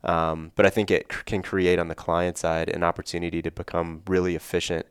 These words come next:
in exercise. And I think that's what a lot of people <laughs> realize when they lost all that equipment. They're like, "Thirty minutes? I feel pretty wrecked right now. Like, I got some really good work in.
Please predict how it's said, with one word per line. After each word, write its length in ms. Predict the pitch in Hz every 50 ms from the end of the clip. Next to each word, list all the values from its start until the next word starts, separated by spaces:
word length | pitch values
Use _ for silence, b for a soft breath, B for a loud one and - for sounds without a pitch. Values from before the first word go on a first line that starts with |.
| b b b b b b b b b
in 120 | - 90
exercise. 640 | 85 82 - - - 85 78 - - - - - - -
And 80 | 90
I 40 | 95
think 200 | - 107 95 -
that's 180 | 90 90 - -
what 100 | 95 85
a 40 | 80
lot 360 | 82 82 82 80 85 92 101
of 80 | 101 -
people 240 | 90 - - 87
<laughs> 120 | 85 85 85
realize 360 | 85 92 113 104 107 117 127
when 80 | 147 135
they 120 | 101 95
lost 360 | 90 87 82 85 87 90 - 95
all 80 | 90
that 160 | 85 85 82
equipment. 500 | - - - 120 113 - - 90 92 - - B B B B B B B B
They're 160 | - 101 98
like, 260 | 92 90 90 - - -
"Thirty 400 | - - - 117 123 123 117 104
minutes? 380 | 98 104 117 139 151 - -
I 80 | 90 110
feel 420 | - - 147 120 98 90 85 - - _ _ -
pretty 280 | - - 170 170 120
wrecked 480 | 95 87 85 85 92 104 147 - - -
right 160 | 95 95 87
now. 140 | 90 90 87
Like, 160 | 87 85 -
I 80 | 95 98
got 180 | 113 110 107
some 180 | - - 90 87
really 340 | 87 98 101 104 101 98 90
good 200 | 85 92 87 85
work 320 | 82 87 98 110 - -
in. 220 | 92 85 82 87